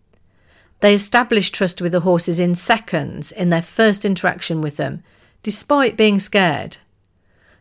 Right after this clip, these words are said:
The horses won't go with people if they don't have trust as a basis for the relationship. The moment a client stops trusting the horse,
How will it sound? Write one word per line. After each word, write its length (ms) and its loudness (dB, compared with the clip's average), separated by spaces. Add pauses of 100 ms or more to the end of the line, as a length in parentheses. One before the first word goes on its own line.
The 100 4
horses 420 4
won't 280 4
go 160 6
with 160 2
people 320 0
if 100 -6
they 100 2
don't 360 0
have 160 -2
trust 320 -4
as 100 -2
a 60 -2
basis 420 -2
for 80 -10
the 100 -2
relationship. 800 -2 (680)
The 80 4
moment 500 6
a 40 -6
client 360 2
stops 300 -4
trusting 400 -2
the 60 2
horse, 500 0